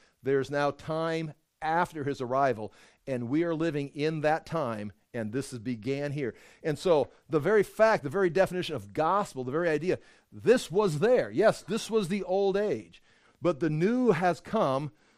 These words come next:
so we are no longer over here. If you go back here and try and live here, you're living in the wrong administration. It's like we're over here now. Now, this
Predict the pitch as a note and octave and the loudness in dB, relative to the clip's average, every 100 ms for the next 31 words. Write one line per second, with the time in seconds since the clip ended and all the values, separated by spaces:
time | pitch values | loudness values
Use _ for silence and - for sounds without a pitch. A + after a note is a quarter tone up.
0 | _ _ - D#3 A3 F#3+ F3+ A3 G#3 G#3+ | _ _ -4 -2 0 0 2 2 4 2
1 | G#3 G3 F3+ E3+ D#3 G#3 D#3+ F3+ - F#3 | 2 0 0 -2 0 -2 0 -2 0 0
2 | B3+ G3+ G#3+ B2+ F#3+ G3+ A#3+ A#3+ G#3 F3+ | 2 4 4 2 2 4 2 2 0 0
3 | - G#3 G3+ F3 G3 B3 D3+ C#3+ D3 - | -2 0 0 2 2 2 2 -2 -2 -6
4 | _ _ _ _ _ _ _ _ _ - | _ _ _ _ _ _ _ _ _ -2
5 | F#3 G3+ C4+ A3 F3+ E3 F#3 F#3 D#3+ F3 | 2 4 4 2 0 2 2 0 -4 -4
6 | D#3+ - A3 A3 - G2 _ - D#3+ D#3 | -6 -6 -6 -6 -12 -18 _ -8 -6 -2
7 | E3 C3 C#3+ G3 G3 F3 E3+ - A#3 A#3 | -2 0 2 4 4 2 -2 -4 -4 0
8 | F3+ C#3+ A2 - - - E3+ D3+ B2 - | 2 2 -2 -8 -20 -6 0 0 0 -8
9 | _ - G#2 A2+ G3+ B3+ - - | _ -20 -6 2 4 4 0 -14